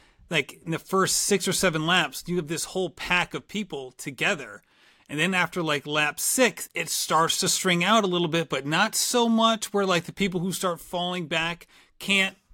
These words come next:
come back, right? This isn't like a death sentence or, you know, that, that all of a sudden they have lost touch with the pacer. So, like, sayonara. But at the same time, like, you can start to see the expression change, right?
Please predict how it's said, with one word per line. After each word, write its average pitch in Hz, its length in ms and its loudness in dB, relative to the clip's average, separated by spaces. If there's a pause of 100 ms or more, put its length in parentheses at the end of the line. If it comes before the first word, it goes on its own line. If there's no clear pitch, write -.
(100)
come 277 260 2
back, - 360 -12
right? 151 200 -2
This 185 180 0
isn't 196 280 -2
like 175 160 0
a 165 60 2
death 180 240 2
sentence 139 560 -2
or, 131 240 -2 (240)
you 156 120 2
know, 151 60 6
that, 147 220 0
that 139 140 0
all 175 100 2
of 170 60 2
a - 20 0
sudden 160 220 0
they 143 140 0
have 139 200 0
lost 147 340 0
touch - 280 -2
with 156 100 -4
the 135 80 -10
pacer. 175 580 2 (120)
So, 160 240 0
like, 139 280 -2
sayonara. 160 600 0 (500)
But 202 140 2
at 180 80 -4
the 185 80 -2
same 185 300 2
time, 233 240 2
like, 160 240 0
you 170 140 -2
can 190 160 0
start 190 240 4
to - 60 -4
see 202 200 2
the 165 120 4
expression - 400 -4
change, - 360 -14 (140)
right? 139 200 -2